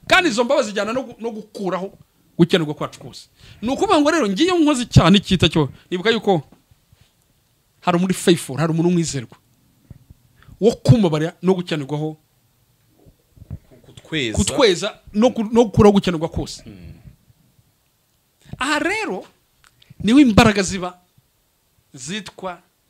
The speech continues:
Speaker 1: mu gakiza tugira ngo kwizera gutsindishiriza. Ahubwo nta n'umuntu wambaza ngo, "Kuki waje ku Mana kenshi we usaba imbabazi?" Aho na,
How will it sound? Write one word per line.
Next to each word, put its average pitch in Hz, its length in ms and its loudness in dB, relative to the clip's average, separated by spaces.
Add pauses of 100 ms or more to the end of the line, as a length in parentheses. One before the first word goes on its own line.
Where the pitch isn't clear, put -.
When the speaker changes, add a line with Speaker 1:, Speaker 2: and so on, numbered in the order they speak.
(340)
Speaker 1:
mu 156 100 -14
gakiza 185 340 -8
tugira 160 240 -8
ngo 156 100 -8
kwizera 143 520 -8
gutsindishiriza. 131 720 -20 (1500)
Ahubwo 247 340 -8 (480)
nta 220 180 -2
n'umuntu 320 180 -4
wambaza 254 260 -4
ngo, 190 120 -10 (240)
"Kuki 269 320 -6
waje 254 300 -2
ku 247 160 -10
Mana 190 240 -4
kenshi 196 340 -8
we 165 140 -10 (2250)
usaba 185 320 -2
imbabazi?" 160 420 -6
Aho 196 200 -4
na, 233 200 -6